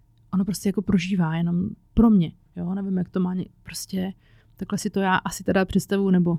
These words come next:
zase, jo, tak zase, zase zamotáme v tom, jestli prostě hlava nebo ne. Ale když o tom mluvím, tak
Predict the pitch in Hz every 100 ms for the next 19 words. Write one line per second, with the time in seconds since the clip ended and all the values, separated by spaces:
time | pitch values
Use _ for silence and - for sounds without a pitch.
0 | - 156 - 147 147 160 175 - - 175
1 | 185 175 175 165 175 160 165 165 165 180
2 | - - 185 170 165 165 170 165 160 156
3 | - _ - - _ _ _ _ - 247
4 | 247 247 233 233 208 214 208